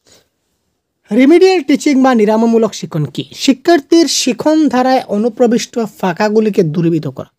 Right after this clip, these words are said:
শিক্ষার্থীর যে শিখছে, শিক্ষার একটা যে ধারা রয়েছে, স্ট্র্যাটেজি,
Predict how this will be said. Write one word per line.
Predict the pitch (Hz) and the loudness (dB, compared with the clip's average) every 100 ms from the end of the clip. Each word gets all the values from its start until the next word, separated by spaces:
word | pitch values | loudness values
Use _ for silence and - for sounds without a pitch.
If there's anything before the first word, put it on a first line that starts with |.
| _ _ _ _ _ _ _ | _ _ _ _ _ _ _
শিক্ষার্থীর | - - 190 247 240 277 240 | -14 -8 0 0 2 0 2
যে | 233 | 0
শিখছে, | - 156 - - 123 139 _ _ _ _ | -2 -10 -10 -8 -8 -8 _ _ _ _
শিক্ষার | - - 160 196 | -14 -10 -4 -2
একটা | 202 208 | -2 -4
যে | 190 | -4
ধারা | 151 - 202 | -4 -2 0
রয়েছে, | 185 143 170 | 0 -2 -4
স্ট্র্যাটেজি, | - - 135 139 - | -6 -6 -6 -6 -8